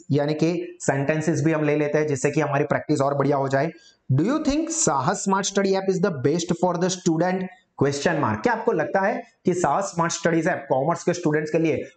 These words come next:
बढ़िया source है, lowest fees पे excellent education का? तो क्वेश्चन mark है, तो ये क्या हो गया,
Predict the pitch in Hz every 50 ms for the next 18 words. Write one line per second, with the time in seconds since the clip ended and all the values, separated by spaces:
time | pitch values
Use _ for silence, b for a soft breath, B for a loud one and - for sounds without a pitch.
0 | B 117 117 135 147 151 175 180 180 175 - 180 170 160 - - 170 165 156 135
1 | 135 139 143 165 170 170 - 170 170 - 165 160 - - 185 156 139 139 - -
2 | 175 165 160 160 156 143 - 151 156 156 156 151 151 160 151 147 151 143 156 185
3 | B B B B B - 185 190 185 180 185 180 185 247 247 240 220 190 170 160
4 | - 147 147 165 170 180 175 214 208 202 185 185 175 170 175 196 202 B